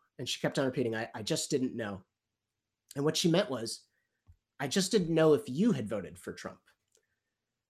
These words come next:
Because think about it. I am a white male, a middle class.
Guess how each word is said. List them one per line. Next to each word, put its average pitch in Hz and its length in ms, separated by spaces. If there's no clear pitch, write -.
Because 208 300
think 320 180
about 135 220
it. - 80
I 151 200
am 175 540
a 127 100
white 147 280
male, 131 420
a 120 80
middle 135 240
class. - 600